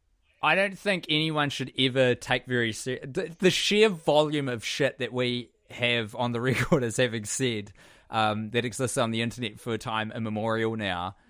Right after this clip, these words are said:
Uh, a ghastly proposition to start taking anything we say as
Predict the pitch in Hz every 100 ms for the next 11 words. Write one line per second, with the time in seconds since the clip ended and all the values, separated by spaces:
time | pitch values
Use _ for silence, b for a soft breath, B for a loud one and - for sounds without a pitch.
0 | b b - 113 113 113 - - 147 143
1 | 170 185 - 165 135 143 131 123 123 127
2 | 110 110 123 117 123 113 113 107 117 110
3 | 120 117 98 98 110 107 104 107 104 104
4 | 98 -